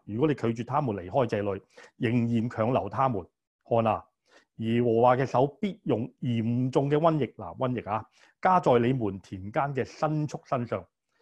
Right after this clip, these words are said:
加在馬啊、驢啊、駱駝啊、牛群啊、羊群。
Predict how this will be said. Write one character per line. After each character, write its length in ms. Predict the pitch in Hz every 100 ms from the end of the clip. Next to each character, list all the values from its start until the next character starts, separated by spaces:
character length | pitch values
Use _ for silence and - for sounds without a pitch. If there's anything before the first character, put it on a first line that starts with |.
| _ -
加 140 | 151
在 120 | 151
馬 220 | 113 110 92
啊、 380 | 113 120 117
驢 300 | 123 92 95
啊、 180 | 117 123
駱 320 | 127 120 110 -
駝 260 | 92 95
啊、 220 | 110 127 - _ _ -
牛 260 | 92 101
群 280 | - 90 104
啊、 120 | 120
羊 300 | 117 101 92
群。 200 | 92 98